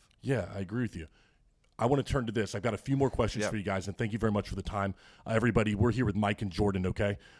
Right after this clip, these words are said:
Speaker 1: Um, and this is probably for both of you, okay? When you're onboarding somebody, I think this is an area where people are kinda struggling.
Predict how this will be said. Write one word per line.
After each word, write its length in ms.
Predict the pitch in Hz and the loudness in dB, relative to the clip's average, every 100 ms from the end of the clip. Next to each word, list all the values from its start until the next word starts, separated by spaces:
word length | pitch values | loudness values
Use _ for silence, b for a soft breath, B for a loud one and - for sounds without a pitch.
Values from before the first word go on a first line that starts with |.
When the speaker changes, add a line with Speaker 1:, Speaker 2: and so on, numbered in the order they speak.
| - | -2
Speaker 1:
Um, 400 | 107 107 101 98 - | 4 6 6 4 -2
and 120 | 123 123 | 0 2
this 120 | 160 | 0
is 80 | - | 0
probably 260 | 147 151 | 2 4
for 140 | - 113 | 2 2
both 260 | 110 110 | 2 2
of 100 | 87 | -4
you, 140 | 85 85 | -6 -8
okay? 280 | - 101 - b b b | -4 -4 -6 b b b
When 140 | 131 | 0
you're 100 | 143 | 0
onboarding 580 | - 180 220 139 120 101 | 2 4 6 6 4 0
somebody, 400 | - 92 85 - - 123 | -6 -6 -6 -10 -14 -6
I 100 | 151 | -4
think 140 | 196 | -2
this 160 | 175 147 | -4 -6
is 100 | 120 | -4
an 80 | |
area 160 | 117 117 | 0 0
where 160 | 110 107 | 0 -4
people 360 | - 127 123 | -4 -6 -2
are 80 | 110 | -2
kinda 280 | - 120 110 | -2 -2 -2
struggling. 520 | - - 113 98 85 | -2 0 -2 -2 -10